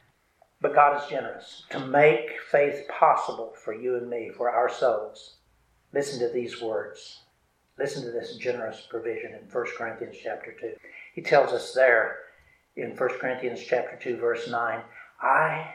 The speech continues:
has not seen nor ear heard, nor has entered into the heart of man the things which God has prepared for those who love him." And listen, "But God has revealed them to us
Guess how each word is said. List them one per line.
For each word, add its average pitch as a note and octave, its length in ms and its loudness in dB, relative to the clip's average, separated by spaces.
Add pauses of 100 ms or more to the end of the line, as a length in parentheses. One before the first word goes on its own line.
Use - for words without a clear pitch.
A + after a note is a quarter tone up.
(120)
has B2 200 -8
not C3+ 220 -2
seen C#3+ 420 -6
nor A2+ 220 -10
ear C3 240 -8
heard, A#2+ 420 -4 (440)
nor C3 180 2
has C3 280 -2
entered D#3 300 2
into D3+ 240 0
the - 140 -8
heart C#3+ 280 0
of B2+ 140 -8
man A2+ 280 -6 (480)
the - 200 -4
things C#3+ 380 -2
which - 240 -12
God C3 240 -2
has - 160 -16
prepared A2+ 640 -4 (360)
for - 120 -8
those G#2+ 400 -6
who A#2+ 120 -8
love A2 140 -8
him." - 40 -10 (360)
And - 80 -12
listen, A2+ 320 -10 (340)
"But B2 160 -8
God C3+ 300 0
has - 160 -14
revealed B2+ 540 -8
them C3 200 -10
to - 160 -14
us - 580 -10